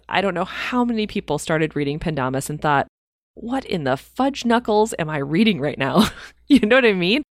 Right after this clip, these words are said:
It's safe to say it could have attributed for the less than stellar page reads and page read responses and the sales week before for sure.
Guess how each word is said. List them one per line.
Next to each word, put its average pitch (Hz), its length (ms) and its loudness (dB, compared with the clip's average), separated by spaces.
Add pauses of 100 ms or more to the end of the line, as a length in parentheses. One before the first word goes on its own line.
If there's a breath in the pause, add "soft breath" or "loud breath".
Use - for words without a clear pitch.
(320)
It's 226 180 0
safe 269 220 2
to 302 100 0
say 185 400 2 (320)
it 220 160 2
could 247 200 0
have 208 200 2
attributed 160 540 0
for 180 120 0
the 165 120 0
less 156 220 2
than 165 160 -8
stellar 147 280 0
page 156 260 -2
reads 151 440 -2
and 123 280 -6 (220)
page 175 220 0
read 165 160 0
responses 160 840 0
and 123 180 -4
the 123 120 -2
sales 165 400 0
week 151 180 -4
before 143 380 -2
for 147 120 -4
sure. - 340 -8